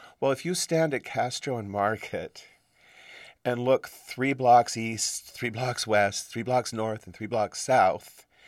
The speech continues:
those first thousand who died all lived in that square. And there was no evidence.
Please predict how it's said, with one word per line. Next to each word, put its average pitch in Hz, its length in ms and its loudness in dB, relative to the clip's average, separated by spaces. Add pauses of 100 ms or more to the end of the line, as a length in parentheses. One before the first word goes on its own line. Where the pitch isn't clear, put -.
(580)
those 135 240 4
first 127 340 -2
thousand 120 500 2
who 104 100 -10
died 110 360 0
all 143 280 8
lived 139 420 2 (800)
in 107 140 -8
that 104 200 -4
square. - 520 -8 (1080)
And 123 140 -6
there 131 100 0
was 123 160 -6
no 127 160 2
evidence. - 640 2